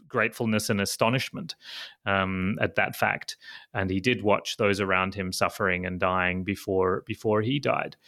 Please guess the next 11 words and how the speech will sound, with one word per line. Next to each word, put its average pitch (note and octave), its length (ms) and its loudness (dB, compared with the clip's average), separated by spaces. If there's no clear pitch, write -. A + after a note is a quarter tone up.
But, B2 120 2
uh, B2+ 120 4
but C3+ 100 -4
I C#3 100 4
think F#3 220 -2
in D3+ 140 0
the, B2 300 4
in C3 160 0
the A#2+ 80 2
late B2 360 2
phase, C3 720 0